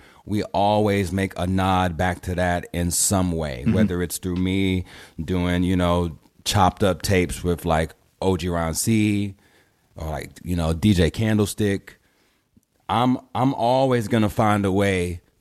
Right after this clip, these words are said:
Speaker 1: to tie it back to the origins of Houston rap music, 'cause that's what inspired me, and I think it can still inspire many people to be great and be creative.
Speaker 2: Well, like, yeah, like, I guess having Bun B on the record must feel like kind of a full circle moment then. Like, here you are having,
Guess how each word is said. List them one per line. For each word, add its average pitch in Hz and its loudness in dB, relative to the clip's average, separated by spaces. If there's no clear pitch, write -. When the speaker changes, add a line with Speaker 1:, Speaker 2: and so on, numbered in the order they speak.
Speaker 1:
to 92 -6
tie 101 0
it 82 -6
back 90 -2
to 104 -4
the 92 -4
origins 95 2
of 90 -6
Houston 90 -6
rap 85 2
music, 82 -4
'cause 87 -4
that's 95 2
what 92 0
inspired 85 -2
me, 110 2
and 92 -2
I 90 0
think 92 -6
it 101 -4
can 90 -2
still 107 0
inspire 87 -4
many 85 -4
people 80 -6
to - -8
be 82 0
great 87 2
and 78 2
be 80 2
creative. 85 -2
Speaker 2:
Well, 196 -2
like, 160 0
yeah, 147 0
like, 110 -2
I 110 0
guess 110 -2
having 117 0
Bun 110 0
B 107 0
on 123 2
the 104 -2
record 95 -2
must 98 -4
feel 107 2
like 98 0
kind 104 -2
of 92 -2
a 95 -4
full 107 0
circle 98 -4
moment 95 2
then. 87 -4
Like, 90 -6
here 110 -2
you 101 4
are 95 4
having, 92 0